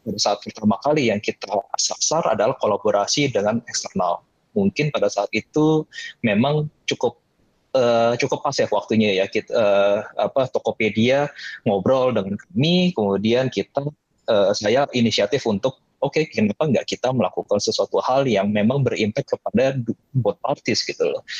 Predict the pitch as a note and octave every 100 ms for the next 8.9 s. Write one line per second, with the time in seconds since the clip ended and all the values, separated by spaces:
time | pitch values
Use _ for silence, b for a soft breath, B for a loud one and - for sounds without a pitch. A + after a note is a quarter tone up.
0 | B B B - G2+ F#2+ F#2+ - C3 -
1 | - F#2 F#2 C3+ E3 - - F3+ F#2 G2+
2 | - G2+ F#2+ D3 A#2+ - F#2 A#2 F3 B2+
3 | A#2 - - G2 - F#2 F#2 F#2 G2 G2+
4 | C3 - - F#2 F#2 B2+ C#3+ - b b
5 | b _ F#2+ G2 F#2+ D2+ F#2 - C#3 F2+
6 | F#2+ - G2+ G2 - C#3 C3+ G2+ - G2+
7 | G2+ - G3 B2+ C#3 A#2 G#2 - F#2+ F#2
8 | F#2+ - F2+ - - - - - -